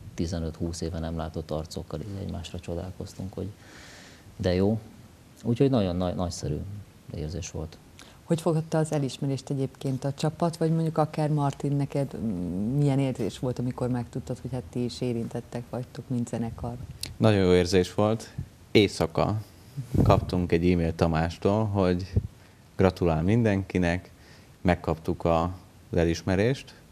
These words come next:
Speaker 3: Igazából lehetett talán számítani annyiból rá, hogy a top háromba bejutottunk. Én úgy tudom, úgy követtem végig a,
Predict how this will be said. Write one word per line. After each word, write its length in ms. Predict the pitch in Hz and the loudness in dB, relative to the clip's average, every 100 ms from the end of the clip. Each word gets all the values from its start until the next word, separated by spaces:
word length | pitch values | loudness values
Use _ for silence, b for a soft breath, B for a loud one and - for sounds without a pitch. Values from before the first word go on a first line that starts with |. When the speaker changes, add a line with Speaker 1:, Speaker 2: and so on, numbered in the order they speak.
| - - - - b b b b b - - - - | -20 -20 -20 -20 b b b b b -20 -20 -20 2
Speaker 3:
Igazából 480 | 117 104 104 104 113 | 6 6 6 6 6
lehetett 480 | 123 127 - 92 - - - | 6 4 4 2 0 -4 2
talán 360 | 92 92 87 | 4 4 2
számítani 800 | 87 107 101 101 92 95 90 87 | 2 2 4 2 0 2 2 2
annyiból 680 | - 101 95 87 87 85 85 - | 2 4 4 4 2 2 0 -2
rá, 260 | 101 90 | 2 4
hogy 200 | 95 101 | 2 2
a 260 | 95 90 92 - | 4 4 2 4
top 200 | 104 - | 4 4
háromba 380 | 90 90 95 | 2 4 2
bejutottunk. 880 | 101 95 82 80 80 - - - 98 - - - - - - - | 2 2 2 -2 -4 -4 -4 -4 -8 -18 -20 -20 -20 -20 -20 -4
Én 160 | 90 90 | 0 2
úgy 120 | 87 | 2
tudom, 280 | - 85 90 | 0 2 2
úgy 140 | 90 | 2
követtem 520 | - 85 80 - 85 | 2 2 2 0 2
végig 360 | 85 82 85 85 | 4 4 2 2
a, 280 | 87 87 | 2 0